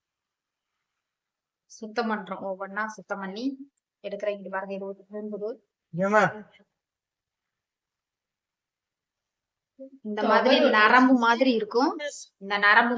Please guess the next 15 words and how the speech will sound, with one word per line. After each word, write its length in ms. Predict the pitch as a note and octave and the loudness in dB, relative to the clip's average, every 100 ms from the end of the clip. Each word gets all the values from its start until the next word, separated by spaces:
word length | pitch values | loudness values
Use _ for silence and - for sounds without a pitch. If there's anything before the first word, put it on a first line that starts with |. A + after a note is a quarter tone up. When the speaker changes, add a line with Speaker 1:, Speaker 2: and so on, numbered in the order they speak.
| A3+ | 2
Speaker 1:
மாதிரி 160 | A#3+ B3 | 4 2
இருக்கிறதையும் 560 | G#3 A3+ A3 A3+ B3+ A3+ | 0 -2 0 0 0 0
எடுத்துடணும். 600 | G3 - A3 G3 A#3+ F4+ - _ _ _ _ _ C4+ _ | -4 -4 -4 -2 -4 -4 -8 _ _ _ _ _ _ _
பாருங்க, 260 | G3 F3+ F3 _ _ _ _ _ | -12 -12 -16 _ _ _ _ _
இந்த 140 | G#3+ G#3 G3 | -12 -12 -10
பாரு. 180 | F#3+ - _ _ _ _ _ _ _ A#3 A3+ | -14 -16 _ _ _ _ _ _ _ -14 -10
மண்டை 220 | A#3 A3 C4 | -8 -6 -4
மேல 160 | B3+ A3+ | -2 -2
கொண்டை. 260 | G#3 G#3+ A3 G3 A3 B3 _ _ _ - G#4+ _ - G#3 | -4 -4 -4 -4 -10 -14 _ _ _ -14 -14 _ -12 -10
மண்டை 260 | G3+ G3+ G#3 | -8 -10 -10
மேல 180 | G#3 G3+ - | -10 -10 -6
கொண்டை. 300 | G#3 G#3+ G#3 - _ _ _ _ _ _ | -6 -2 -4 -4 _ _ _ _ _ _
இந்த 120 | G#3+ - | -14 -4
கொண்டையையும் 920 | A#3 A#3 A#3+ A#3+ A3+ A3+ A3+ B3 F#4 - _ _ G3+ | -4 2 4 6 4 2 2 2 0 -4 _ _ -12
எடுத்துட்டா, 460 | F#3+ F#3+ G3 G3 A3+ | -10 -8 -8 0 0